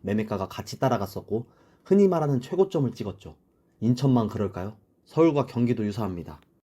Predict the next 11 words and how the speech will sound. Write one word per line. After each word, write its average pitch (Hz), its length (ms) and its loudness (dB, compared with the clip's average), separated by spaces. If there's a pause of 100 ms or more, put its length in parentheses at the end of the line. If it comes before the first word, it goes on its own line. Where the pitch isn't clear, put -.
(240)
오늘은 135 400 6
인천의 143 420 2
가장 123 220 -4
상급지부터 170 800 -2
각 - 240 -6
행정구별 165 760 2
대장단지로 113 600 0
손꼽는 156 400 -2
단지들 101 420 -6
위주로 107 320 -4
꼽아보겠습니다. 104 840 -2